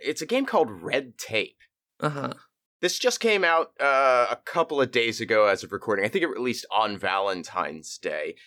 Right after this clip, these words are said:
Speaker 1: And it is a first-person adventure game with a very striking aesthetic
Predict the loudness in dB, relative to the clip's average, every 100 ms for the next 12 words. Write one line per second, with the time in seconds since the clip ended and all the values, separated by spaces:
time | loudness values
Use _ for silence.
0 | _ _ _ _ -2 2 2 0 -2 -2
1 | 0 0 0 -2 -6 -12 _ _ _ -2
2 | 2 4 2 -2 -6 -2 0 0 -6 -2
3 | 2 2 0 4 4 4 -2 -8 -8 -8
4 | _ _ -2 -2 -2 -2 0 0 -2 -4
5 | -2 -2 -2 -4 -10 -18 _ _ _ _
6 | -2 0 0 0 0 2 2 0 -4 -12
7 | _ -16 -10 -2 0 0 -2 -4 -6 -6
8 | -8 -2 0 0 -2 -2 -2 -8 -10 -10
9 | -6 -6 -6 -4 -2 0 0 -4